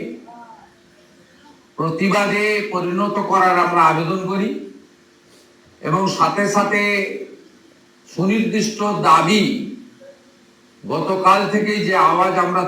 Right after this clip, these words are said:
তুলেছি এবং বিরোধী দলনেতা হিসেবে আমি মহামহিম রাজ্যপাল মহোদয়, আমাদের সাংবিধানিক প্রধানের কাছে মমতা ব্যানার্জির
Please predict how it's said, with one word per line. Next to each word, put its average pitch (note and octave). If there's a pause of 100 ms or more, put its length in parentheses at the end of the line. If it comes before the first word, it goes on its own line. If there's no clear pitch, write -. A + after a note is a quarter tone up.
তুলেছি F#3 (2000)
এবং E3 (160)
বিরোধী F#3+
দলনেতা F#3+
হিসেবে F#3+ (460)
আমি E3+
মহামহিম F3+ (120)
রাজ্যপাল E3
মহোদয়, E3+
আমাদের D#3 (100)
সাংবিধানিক D#3
প্রধানের D#3+
কাছে - (1600)
মমতা F3+
ব্যানার্জির G3+